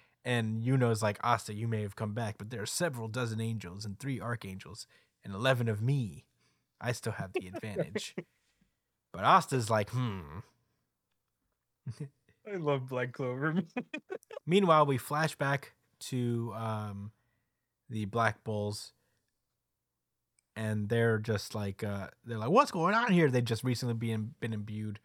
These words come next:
Speaker 1: with Asta powers. And, um, you know, Asta catches them up to speed on, uh, Ichika, who is, uh, Yami's little sister from the Land of Sun.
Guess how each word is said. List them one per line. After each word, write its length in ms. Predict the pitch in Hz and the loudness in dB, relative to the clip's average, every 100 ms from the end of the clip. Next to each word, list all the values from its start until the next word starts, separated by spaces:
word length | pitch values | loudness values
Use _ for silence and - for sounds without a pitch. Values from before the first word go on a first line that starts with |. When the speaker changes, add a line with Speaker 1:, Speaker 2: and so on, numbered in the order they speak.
| _ _ _ - | _ _ _ -8
Speaker 1:
with 280 | 117 104 - | -2 -2 -2
Asta 360 | - 110 - 110 | -4 -4 -2 -4
powers. 640 | - 104 101 104 101 - - _ _ _ _ _ - | -2 0 0 -2 -4 -8 -14 _ _ _ _ _ -4
And, 440 | 110 107 104 101 | -2 -2 -2 -4
um, 380 | 101 95 95 101 - _ _ 147 | -4 -4 -6 -10 -14 _ _ 0
you 80 | |
know, 180 | 123 104 - | 2 2 4
Asta 320 | 185 - 151 | 4 4 2
catches 300 | 139 123 123 | 2 0 0
them 180 | 123 113 | 0 2
up 100 | 110 | 2
to 80 | 120 | -2
speed 380 | - 107 104 - - - _ _ - | -6 -4 -4 -6 -18 -20 _ _ -8
on, 340 | 101 101 101 101 | -2 -2 0 0
uh, 180 | 95 - | 0 -2
Ichika, 580 | 156 139 175 - 165 170 _ | -2 -2 0 0 0 0 _
who 180 | - 113 | -6 -2
is, 140 | 104 - _ | -2 -6 _
uh, 220 | 110 107 104 | -4 -2 -2
Yami's 400 | 107 107 104 98 | -4 -4 -4 -6
little 140 | 101 | -10
sister 440 | - 123 - 147 147 | -8 -8 -6 -6 -6
from 260 | - 107 | -8 -8
the 60 | 95 | -6
Land 220 | 101 95 | -6 -6
of 80 | 95 | -6
Sun. 340 | 139 160 165 | -4 -2 -2